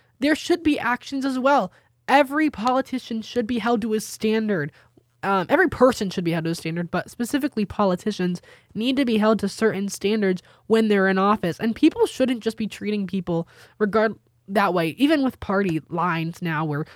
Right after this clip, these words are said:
people are so much in their parties and rah, rah, my team, rah, rah, my team. There should still be this sense of,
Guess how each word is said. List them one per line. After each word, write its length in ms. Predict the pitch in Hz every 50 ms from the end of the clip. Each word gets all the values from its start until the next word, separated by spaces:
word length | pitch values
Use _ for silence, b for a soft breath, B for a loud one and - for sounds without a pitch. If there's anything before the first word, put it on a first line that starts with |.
| B B
people 300 | - 262 262 - 226 220
are 100 | 190 175
so 280 | - - - 190 185 208
much 260 | 196 185 190 - - - -
in 180 | 160 180 185
their 120 | 185 175 165
parties 520 | - - 151 156 170 185 185 180 180 170
and 160 | 160 156 165 B B B B B B B
rah, 300 | - 180 190 190 196 190
rah, 320 | 196 185 175 175 180 180 180
my 280 | 175 170 175 180 185
team, 440 | 180 - - 180 175 175 175 175 170
rah, 100 | 165 170
rah, 160 | 170 170 170
my 220 | 175 196 214 226 226
team. 340 | - - 185 175 175 175 b b b b b b b b _ _ _ _
There 220 | - 226 262 269 262
should 300 | - - - 285 220 196
still 400 | - - - - 277 294 294 330
be 140 | 311 320 285
this 180 | 254 247 247
sense 340 | - - 254 240 240 - -
of, 320 | 226 208 202 185 180 175